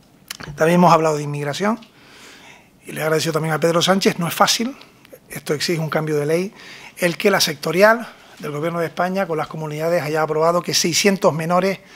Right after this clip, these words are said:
que están en Canarias inmigrantes vayan a otras comunidades entre el año dos mil veintidós dos mil veintitrés. Como saben, también hay una partida de cincuenta millones de euros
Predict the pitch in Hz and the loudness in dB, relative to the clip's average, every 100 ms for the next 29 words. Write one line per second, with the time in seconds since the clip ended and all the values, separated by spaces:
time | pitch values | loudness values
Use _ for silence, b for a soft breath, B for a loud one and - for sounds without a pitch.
0 | B - 160 180 170 147 151 170 170 170 | B -10 -2 0 0 -4 -2 0 0 0
1 | 175 156 156 165 160 190 - B B B | -2 0 0 0 0 -4 -4 B B B
2 | 160 170 147 139 147 147 - 143 151 190 | 0 2 2 2 0 -4 -6 -6 -2 0
3 | 208 - - _ B B B B - 143 | 0 -4 -16 _ B B B B -8 -2
4 | 165 165 147 143 160 151 135 143 156 165 | -2 -2 -6 -6 -4 -6 -4 0 2 2
5 | 143 143 151 147 139 - - - 143 147 | 0 -4 -4 -4 -6 -10 -12 -8 -4 0
6 | 160 143 151 170 165 156 156 151 139 175 | 0 0 -2 0 0 0 2 0 2 2
7 | 156 - 151 185 190 170 151 151 151 156 | 2 0 0 2 2 2 -2 -4 -2 0
8 | 180 196 214 | 2 2 0